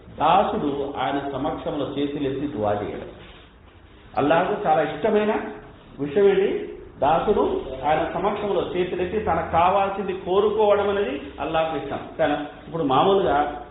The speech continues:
మనం ఎంత ఒక వ్యక్తిని మ-, అభిమానిస్తున్నా, ఆ వ్యక్తి మనల్ని ఎంతగా అభిమానిస్తున్నా, ఒకసారి, రెండు సార్లు, పది సార్లు, ఇరవై సార్లు వెళ్ళి మీరు అడిగితే ఓకే అన్నారు. అదే అదే పనిగా మనం వెళుతూ ఉంటే అతను కూడా ఏమవుతాడు, ఒక సందర్భంలో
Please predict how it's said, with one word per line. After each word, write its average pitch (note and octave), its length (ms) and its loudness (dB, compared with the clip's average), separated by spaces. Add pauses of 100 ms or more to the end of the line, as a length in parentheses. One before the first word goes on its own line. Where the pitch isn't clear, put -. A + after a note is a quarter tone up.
మనం D3 280 0
ఎంత D#3+ 360 -4
ఒక F#3 320 4
వ్యక్తిని F3+ 360 -2
మ-, C#3+ 600 0 (220)
అభిమానిస్తున్నా, D#3+ 760 0
ఆ C#3 200 4
వ్యక్తి F3 280 0
మనల్ని F3 400 2 (420)
ఎంతగా D3+ 340 0
అభిమానిస్తున్నా, D3 880 0 (260)
ఒకసారి, D3+ 600 2
రెండు C#3+ 340 -2
సార్లు, D3 360 0
పది C#3 240 -2
సార్లు, D3 400 0
ఇరవై D3 400 0
సార్లు D#3 220 0
వెళ్ళి C#3+ 220 0
మీరు C#3+ 160 0
అడిగితే D3 340 -2
ఓకే D3 340 0
అన్నారు. B2 260 -2 (680)
అదే D#3+ 380 4 (520)
అదే E3 220 0 (480)
పనిగా G#3+ 280 2
మనం G3 340 2
వెళుతూ G3+ 260 -2
ఉంటే G3 240 0
అతను G3 260 -2
కూడా G3 160 0
ఏమవుతాడు, F#3 320 -2
ఒక F3 260 -4
సందర్భంలో F#3 560 0